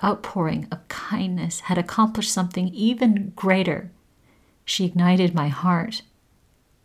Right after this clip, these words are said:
It was love at first sight. If this was a proposal, the answer was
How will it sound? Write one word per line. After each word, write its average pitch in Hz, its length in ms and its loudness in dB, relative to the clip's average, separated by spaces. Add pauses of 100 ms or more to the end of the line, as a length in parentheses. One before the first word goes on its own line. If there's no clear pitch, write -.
(260)
It 175 180 0
was 151 360 0
love 175 760 2
at 175 180 -4
first - 540 -2
sight. - 640 -8 (680)
If 156 200 -2
this 180 220 0
was 190 160 0
a 190 60 0
proposal, 180 680 0 (240)
the - 160 -6
answer 143 420 -4
was 147 440 -10